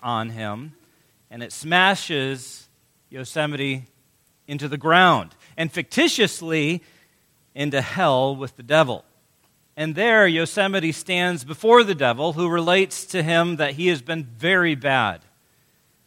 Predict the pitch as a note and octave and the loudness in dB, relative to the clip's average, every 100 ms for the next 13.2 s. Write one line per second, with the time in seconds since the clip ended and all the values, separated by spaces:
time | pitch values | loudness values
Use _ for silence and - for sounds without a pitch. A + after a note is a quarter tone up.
0 | _ - C3 C#3+ - F#3+ F#3 F3 E3 - | _ -12 -6 -6 -2 -2 0 0 -2 -2
1 | E3+ E3 D#3+ - F#3+ F3+ G3 F3+ D#3+ D3 | -2 -2 -4 0 4 6 6 2 -4 -8
2 | D3+ C3+ - - D#3 D3 D3 - - _ | -6 -8 -10 -4 -2 -2 -6 -14 -16 _
3 | _ _ _ _ _ C#3+ D3 A2 A#3+ C4+ | _ _ _ _ _ -10 -6 2 4 6
4 | G#3+ A2 - _ _ _ _ _ _ _ | 4 2 -4 _ _ _ _ _ _ _
5 | - B2 B2+ A#2+ B2 A2+ C3 G2+ - _ | -16 -10 -10 -10 -14 -12 -14 -14 -18 _
6 | _ _ _ _ _ _ _ _ _ _ | _ _ _ _ _ _ _ _ _ _
7 | _ _ _ _ - D3 D3 C#3 C3 A#2+ | _ _ _ _ -14 -6 -4 -4 -6 -8
8 | D#3+ D3+ A#2+ - C#3 C3 A2+ C3 C3+ B2 | -10 -10 -12 -10 -10 -10 -12 -8 -8 -8
9 | - - - D#3+ C3 B2+ - A#2+ A2+ F3 | -12 -12 -2 0 0 -6 -18 -20 -10 -8
10 | D#3+ C#3 C3+ C#3+ C3+ A#2 A2 B2+ A#2+ A#2 | -8 -8 -8 -8 -10 -12 -4 -2 -2 -4
11 | - - - B2 - F3 D#3+ A#2+ A2 C#3 | -10 -20 -16 -14 -10 -8 -8 -10 -8 -4
12 | D#3 D3 A#2 A2 E3 D3+ C3 D3 C#3+ - | -4 -4 -8 -8 -4 -4 -2 0 -2 -4
13 | - - | -16 -20